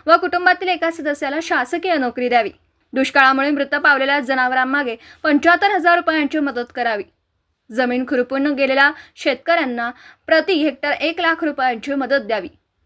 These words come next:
पूर्व अतिवृष्टीमुळे घरांची पडझड झालेल्या नागरिकांना घरकुल योजनेतून तातडीने पक्की घरं उपलब्ध करून द्यावीत.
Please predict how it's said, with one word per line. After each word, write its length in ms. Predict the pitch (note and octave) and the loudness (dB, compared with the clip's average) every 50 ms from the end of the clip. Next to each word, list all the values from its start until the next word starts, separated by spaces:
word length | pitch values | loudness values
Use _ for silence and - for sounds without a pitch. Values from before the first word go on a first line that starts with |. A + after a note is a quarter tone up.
| _ _ _ _ | _ _ _ _
पूर्व 240 | C4 C4 C4 C4 C4+ | -6 -2 0 2 4
अतिवृष्टीमुळे 720 | C#4 C4 C4+ C4 B3+ C4+ C4+ - - C#4 C#4 C#4 C#4+ D4 | 2 2 2 -2 -4 -4 -4 -4 -4 -2 -2 -2 -2 -2
घरांची 400 | C#4 D4+ C4 C4+ C4 B3+ - D#4 | -2 -2 -2 -2 -2 -2 -4 -4
पडझड 460 | D4+ - C#4+ B3+ B3 G#3+ D4+ D#4 E4+ | -2 -2 -2 -2 0 2 2 2 2
झालेल्या 400 | D#4 D4 D4 C4 C4+ C#4 C#4+ D4 D4+ - - - - _ | 2 0 0 0 0 0 0 0 -2 -6 -20 -20 -16 _
नागरिकांना 600 | - C4 C#4 C#4 D4 F4 F#4 - D#4+ C4+ B3 A#3 A3+ | -2 2 2 2 2 2 2 0 0 0 0 -4 -4
घरकुल 340 | B3 C#4 B3+ B3+ D#4+ F4+ F#4 | -4 -6 -6 -4 -4 -2 0
योजनेतून 560 | F4+ D#4+ C#4 C4+ D#4 D4 D4 C#4+ D4 D4 D4 | 2 0 0 2 0 -2 -2 -4 -4 -6 -2
तातडीने 480 | D#4+ C#4+ B3+ A#3+ B3+ B3 B3+ B3+ C4 | 0 0 -2 0 -2 -6 -4 -4 -6
पक्की 360 | C4 C4 D4 C#4+ - - F4+ F4+ | -6 _ -8 -8 -4 -4 -2 -2
घरं 220 | C#4+ C#4 B3+ C4 | 0 -2 -4 -4
उपलब्ध 400 | C4 B3+ A#3+ A#3 A3+ G3+ B3+ B3 | -6 -6 -6 -6 -6 -4 -6 -6
करून 260 | A#3+ - B3+ B3 A#3 | -6 -4 -4 -4 -2
द्यावीत. 220 | A3+ A3 G#3 F#3+ | -2 -2 -2 -2